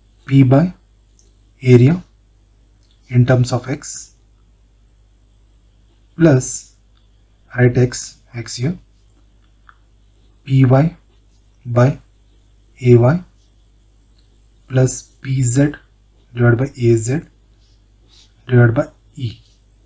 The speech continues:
one minus two mu. Now I am using the diagram in order to change the symbol. E V, and directly I will substitute the values. What is P X? P X is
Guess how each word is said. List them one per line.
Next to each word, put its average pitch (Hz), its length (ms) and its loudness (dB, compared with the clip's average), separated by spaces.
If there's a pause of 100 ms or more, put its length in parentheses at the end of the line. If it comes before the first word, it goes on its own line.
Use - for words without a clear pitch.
(760)
one 120 260 2
minus 139 320 2
two 107 280 -14
mu. 92 100 -20 (340)
Now 160 380 0
I 127 60 -8
am 127 100 -2
using 127 320 -2
the 131 80 -6
diagram 117 540 -6
in 123 180 -8
order 120 300 -6
to 214 60 -14 (480)
change 123 300 -2
the 143 120 -2
symbol. 101 400 -10 (1800)
E 160 200 4
V, 139 280 0 (400)
and 123 100 -4
directly 139 320 2
I 127 40 2
will 123 80 0
substitute 123 360 -12
the 170 80 -2
values. 113 340 -4
What 147 160 -6
is 165 120 -2
P 147 220 -4
X? - 760 -10 (220)
P 127 160 -6
X 135 160 -2
is - 380 -10